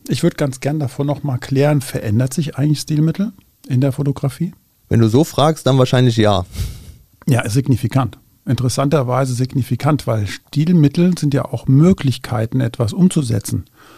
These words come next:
Speaker 1: Ohne um auf unsere letzten Folgen zurückzuweisen, äh, gibt's allein da schon unglaublich viele Möglichkeiten, ein Stilmittel zu verändern.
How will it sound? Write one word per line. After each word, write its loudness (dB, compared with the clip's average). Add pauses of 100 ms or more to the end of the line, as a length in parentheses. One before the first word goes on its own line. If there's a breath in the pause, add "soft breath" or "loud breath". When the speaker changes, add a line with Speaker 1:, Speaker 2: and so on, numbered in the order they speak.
(720 soft breath)
Speaker 1:
Ohne 6
um 2
auf -2
unsere -4
letzten -2
Folgen 0
zurückzuweisen, -2
äh, 0
gibt's -6
allein 0
da 0
schon 0
unglaublich -2
viele -2
Möglichkeiten, -2
ein -2
Stilmittel 0
zu -10
verändern. 0